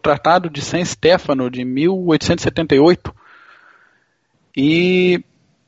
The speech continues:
esse, por sua vez, foi um tratado complementar ao Tratado de Moscou, assinado em dezesseis de março também de vinte e um, é, assinado pelo Kemal e pelo Lenin.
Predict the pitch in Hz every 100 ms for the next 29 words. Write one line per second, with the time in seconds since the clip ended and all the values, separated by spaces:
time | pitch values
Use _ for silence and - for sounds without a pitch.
0 | _ _ 160 190 247 220 180 185 - 165
1 | 143 170 247 - - 226 233 233 202 -
2 | 226 - 208 202 175 160 196 240 - -
3 | 214 196 175 208 233 - - 180 254 302
4 | - - 180 - 160 208 214 180 165 208
5 | 233 220 175 240 - 185 170 180 165 156
6 | 175 247 - _ - _ _ _ _ _
7 | _ 143 156 175 175 175 165 165 180 214
8 | - 208 214 - 165 185 220 220 247 254
9 | 220 220 147